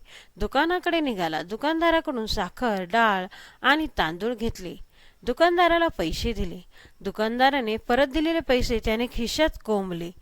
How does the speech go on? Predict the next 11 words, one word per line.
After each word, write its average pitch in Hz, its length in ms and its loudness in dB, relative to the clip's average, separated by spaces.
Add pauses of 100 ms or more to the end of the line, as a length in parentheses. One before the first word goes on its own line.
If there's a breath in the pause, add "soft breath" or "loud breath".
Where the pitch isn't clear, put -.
(400 soft breath)
कोंबणे 240 520 2
घुसडणे, 190 800 -2
मधी 190 420 -4
घालणे, 190 440 -6 (600 soft breath)
धावतच 262 540 2
घर 226 280 0
गाठले. 175 440 -8 (840 soft breath)
मोहनने 254 540 -4 (100)
घरात 214 300 -2 (140)
पिशवी 247 300 -4
ठेवली. 185 420 4